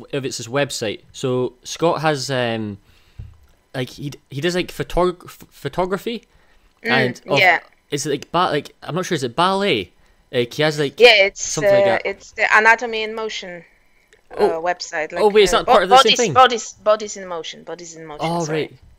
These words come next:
Speaker 2: No, no, Bodies in Motion is Scott's thing,
Speaker 1: Okay.
Speaker 2: which is, like, a website where he has a lot of photographs and, as well as scans, so you
Speaker 1: Yep.
Speaker 2: can rotate around them in different poses. It's really great. For a study, it's amazing.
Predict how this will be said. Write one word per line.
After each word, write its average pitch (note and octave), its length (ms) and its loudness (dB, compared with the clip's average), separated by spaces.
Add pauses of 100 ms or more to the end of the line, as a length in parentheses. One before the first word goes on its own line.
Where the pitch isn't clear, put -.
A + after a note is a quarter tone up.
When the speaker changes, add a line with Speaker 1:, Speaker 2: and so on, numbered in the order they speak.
(800)
Speaker 2:
No, G#3 140 2
no, G3+ 180 4
Bodies A3 320 0
in G3+ 100 -2
Motion G3+ 240 0
is F#3 120 -6
Scott's - 600 -2
thing, D4+ 380 0 (160)
Speaker 1:
Okay. D3 200 0
Speaker 2:
which E3 80 0
is, G3 120 -6
like, F#3+ 160 4
a - 20 2
website G#3 600 4 (120)
where F#3+ 220 0
he F#3+ 340 -10
has F#3 360 2
a F3+ 80 -2
lot F3 240 0
of - 300 -8 (680)
photographs A3 580 6
and, G3+ 120 -4
as F#3+ 180 -2
well G3+ 180 6
as F#3+ 140 2
scans, G3+ 560 2
so - 220 -8
you C#3+ 60 2
Speaker 1:
Yep. D#3 80 -2
Speaker 2:
can F3+ 160 -6
rotate F#3+ 400 0
around F3+ 360 2
them F#3 180 -4
in F3 120 -8
different F#3 300 -8
poses. F3+ 500 -6 (320)
It's - 200 -6
really F#3 260 2
great. D#3 360 4
For F3+ 260 4
a F3 40 4
study, G3 460 4
it's - 260 -10
amazing. D3+ 560 -8